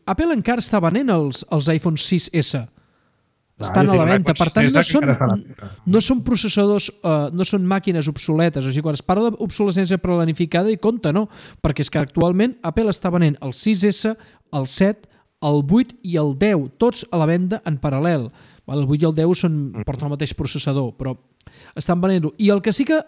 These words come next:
Speaker 1: ha fet Apple, que deu haver entomat uns costos molt importants, i és que el que estan fent ara és oferint l'actualització de la, de les bateries, eh, és a dir, canviar la bateria del teu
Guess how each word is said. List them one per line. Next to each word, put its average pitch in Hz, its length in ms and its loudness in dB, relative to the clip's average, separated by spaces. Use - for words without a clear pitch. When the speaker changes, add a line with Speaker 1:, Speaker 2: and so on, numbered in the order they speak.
Speaker 1:
ha 202 120 -2
fet 220 180 -2
Apple, 214 360 -2
que 170 240 0
deu 170 340 2
haver 220 200 2
entomat 185 420 2
uns 226 280 -2
costos 165 560 0
molt 185 360 4
importants, 156 680 -4
i 196 100 2
és - 100 2
que 202 80 0
el 180 60 -2
que 170 80 -2
estan 240 220 -2
fent 233 220 0
ara 196 160 2
és - 180 -2
oferint 220 720 0
l'actualització 175 1500 2
de 160 120 -2
la, 123 520 -4
de 131 120 -8
les 127 260 -6
bateries, 208 720 0
eh, 131 340 -2
és 151 100 -2
a 170 60 4
dir, 160 120 0
canviar 170 420 2
la 180 100 0
bateria 175 340 0
del 131 120 -6
teu 190 240 2